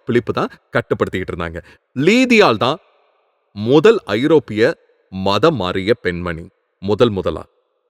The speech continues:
ஐரோப்பியாவுல மதம் மாறியவர்.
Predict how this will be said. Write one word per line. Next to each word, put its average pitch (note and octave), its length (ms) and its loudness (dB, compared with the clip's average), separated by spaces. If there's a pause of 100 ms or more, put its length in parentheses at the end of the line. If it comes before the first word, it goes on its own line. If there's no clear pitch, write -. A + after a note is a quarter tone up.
(920)
ஐரோப்பியாவுல A2 840 4 (320)
மதம் G2+ 340 0
மாறியவர். E2+ 540 -8